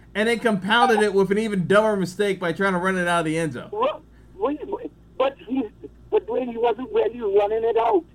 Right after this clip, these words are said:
Speaker 2: He's just running like an asshole, uh, out of the, the, the, the end zone, and, like, doesn't even, and like I say,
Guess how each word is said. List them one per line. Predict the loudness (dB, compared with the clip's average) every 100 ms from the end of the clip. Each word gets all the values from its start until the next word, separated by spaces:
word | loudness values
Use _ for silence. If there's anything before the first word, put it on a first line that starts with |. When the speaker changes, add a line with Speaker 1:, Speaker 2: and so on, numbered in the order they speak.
| -20 -20 -20 -12
Speaker 2:
He's | -8 -4
just | -4 -2
running | 0 0 -2
like | -4 -4
an | -4
asshole, | -2 -4 -6 -2 2 4 2 0
uh, | -2 0
out | 2 2
of | 2
the, | 0 -4 -6
the, | -8 0 0 0
the, |
the | 4 6 6
end | 2
zone, | 2 2 2 -14 -16 -8
and, | 0
like, | 0 0 -6 -2
doesn't | -2 -2 -8
even, | -8 -4 -4 -6 -20 -16 -6
and | -2
like | 0
I | -2 0
say, | 0